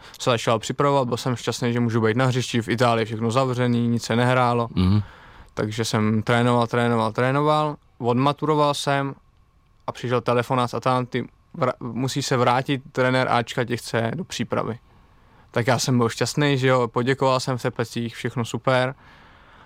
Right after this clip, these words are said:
Speaker 1: a odjel jsem tam. A začal jsem s Ačkem se připravovat, ale u pana trenéra Gasperino, který je u Ačka Atalanty, je to trochu specifický pro mladší hráče,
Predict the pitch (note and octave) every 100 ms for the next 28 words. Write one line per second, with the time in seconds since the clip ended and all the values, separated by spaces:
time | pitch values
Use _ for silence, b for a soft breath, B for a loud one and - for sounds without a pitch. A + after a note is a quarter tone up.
0 | B B _ - A#2 A#2+ A#2+ A#2 C3 A#2
1 | G#2+ A2+ - - _ _ _ _ _ _
2 | - - _ B2+ A#2+ A2+ G#2+ - _ _
3 | _ B2 A2+ C3 B2 A#2 G#2+ A2 - A#2
4 | - D#3+ D#3 D#3+ D#3+ D#3 D3 C#3+ C#3+ -
5 | A#2+ A#2 - - _ _ - - A2+ B2
6 | A#2+ B2 A#2+ A#2+ A#2 A#2 - B2 A#2+ A#2
7 | - A#2 A#2 A#2 A2+ A#2 - A#2+ A2+ A#2+
8 | A#2 A#2 A#2+ A#2+ A#2 A#2 C3 B2 - B2
9 | B2 - B2+ B2+ A#2+ A#2 A#2+ A#2+ A#2 A2
10 | - A2+